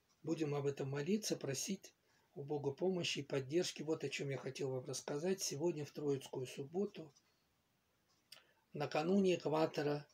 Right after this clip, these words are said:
нашего года, накануне первого июля. Храни нас всех Господь, с наступающим праздником Святой Троицы, день рождения Церкви нашей Христовой Православной, и с-,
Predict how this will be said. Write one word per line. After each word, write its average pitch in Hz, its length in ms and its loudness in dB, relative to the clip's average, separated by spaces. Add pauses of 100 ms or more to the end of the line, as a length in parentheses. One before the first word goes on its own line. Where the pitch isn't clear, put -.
(200)
нашего 135 480 2
года, 170 380 2
накануне 151 560 -2
первого 139 440 0
июля. 131 560 0 (1600)
Храни 151 340 4
нас 143 140 2
всех 143 220 0
Господь, 190 680 0 (340)
с - 140 -18
наступающим 143 680 -2
праздником 139 540 -2
Святой 135 540 -4
Троицы, 190 680 2
день 139 240 -4
рождения 131 460 -2
Церкви 175 480 -2
нашей 165 340 -4
Христовой 147 600 -6
Православной, 135 840 -6 (960)
и 147 420 -6
с-, - 160 -10